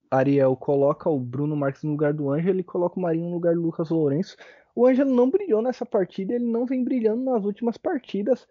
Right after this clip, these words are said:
Eu acho que é muito de questão de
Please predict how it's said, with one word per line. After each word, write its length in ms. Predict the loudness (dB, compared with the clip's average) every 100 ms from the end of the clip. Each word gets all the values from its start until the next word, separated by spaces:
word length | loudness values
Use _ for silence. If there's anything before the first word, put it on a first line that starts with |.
| -20 _ _ _ 0
Eu 160 | 4
acho 220 | 4 0 -8
que 200 | -2 2
é 60 | 2
muito 500 | 2 0 -2 -6 -8
de 920 | -6 -4 -2 0 -2 -4 -4 -6 -2
questão 500 | 0 0 0 -2 -2
de 720 | -2 -2 0 0 0 -2 -4